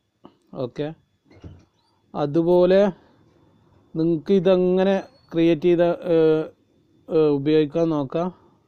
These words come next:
ഒരു മിനിറ്റ് ഒന്ന് വെയിറ്റ് ചെയ്യാം. ഇതാണ് ആ സോഫ്റ്റ്വെയർ. ഇത്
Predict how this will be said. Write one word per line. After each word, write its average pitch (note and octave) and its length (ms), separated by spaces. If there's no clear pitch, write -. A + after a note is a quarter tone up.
ഒരു D3 200
മിനിറ്റ് D3 360
ഒന്ന് D3+ 180
വെയിറ്റ് C#3 260
ചെയ്യാം. C#3 200
ഇതാണ് E3+ 220
ആ E3+ 140
സോഫ്റ്റ്വെയർ. D3 420
ഇത് E3 120